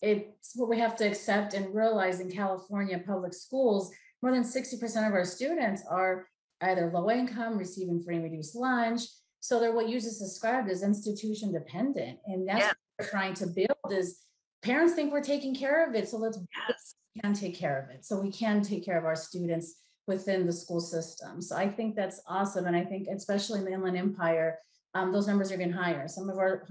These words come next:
Speaker 1: some of our schools have more than ninety percent of their students that are school dependent. So I, I love that message and that understanding. If you, you know, if you work in the Inland Empire, that's what, who you're working for. These parents trust you. They're,
Speaker 2: Right.
Speaker 1: they're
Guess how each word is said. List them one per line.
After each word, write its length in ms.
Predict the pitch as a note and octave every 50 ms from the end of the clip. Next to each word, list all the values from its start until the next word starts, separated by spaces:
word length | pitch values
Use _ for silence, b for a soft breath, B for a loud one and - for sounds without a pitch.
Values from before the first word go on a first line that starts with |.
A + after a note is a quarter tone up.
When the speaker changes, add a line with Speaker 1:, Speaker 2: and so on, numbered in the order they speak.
| - -
Speaker 1:
some 180 | - G#3+ G#3+
of 60 | G#3 G3+
our 100 | G3+ G3+
schools 300 | - - G#3+ G#3 G#3 G#3+
have 100 | G#3 G3+
more 140 | G3 G3
than 160 | G3 F#3+ F#3+ F#3+
ninety 260 | F3+ F#3 F#3+ F#3 F3+ F3+
percent 280 | F3+ E3+ - F3 F3
of 80 | E3+ E3
their 80 | E3+
students 460 | E3 D#3+ - - E3 E3 D#3+ D#3+ E3 -
that 120 | E3 D#3+
are 120 | E3 E3
school 340 | E3+ - - - - F#3 F3
dependent. 640 | E3+ E3 D3 - - E3 D3 C#3+ C#3 - - - - _ b b b b b b b _ _ - G3
So 100 | F3+ -
I, 120 | E3+ F#3
I 260 | F#3+ - - G3 G3 F#3+ F#3+ F#3+ _ -
love 80 | G3 G3
that 180 | F#3 E3+ E3
message 400 | E3+ E3+ F3 E3+ E3+ F#3 E3+ F3
and 160 | E3+ D#3+ E3
that 220 | E3 D#3+ D#3+ D3 - _ _ -
understanding. 840 | G3+ G3+ G3 F#3+ G3 - - - G3 G#3+ A3+ A#3+ A#3 G3+ G3 F#3 F3+
If 140 | E3+ E3+ E3+
you, 120 | G#3 A3+
you 40 | G#3+ B3
know, 80 | B3 -
if 80 | -
you 80 | C4+ C4
work 240 | A#3+ C#4 D4+ D4 D4+
in 60 | C#4
the 60 | C#4
Inland 200 | C4 C4 C#4 C#4
Empire, 420 | D4 C#4 - A#3 G#3 F#3 F#3+ F#3+
that's 300 | F#3 F3+ G3 G#3+ - - -
what, 140 | - G#3+ A3+ -
who 80 | A#3+ A#3+
you're 120 | A#3 G#3+
working 440 | G3 F#3 F#3+ G3+ G3+ - G#3 G3 -
for. 260 | - G3 G3 F#3 F#3
These 140 | G3 G3+ -
parents 360 | - - A3 G#3+ G3+ G3+ G3+
trust 440 | - - - G3+ G3 - - - -
you. 200 | A#3 A#3+ A#3+ G#3+
They're, 320 | G3 F#3 F3+ F3 F3 - - _ _ _ _ -
Speaker 2:
Right. 100 | E3 D#3
Speaker 1:
they're 120 | A3 G#3+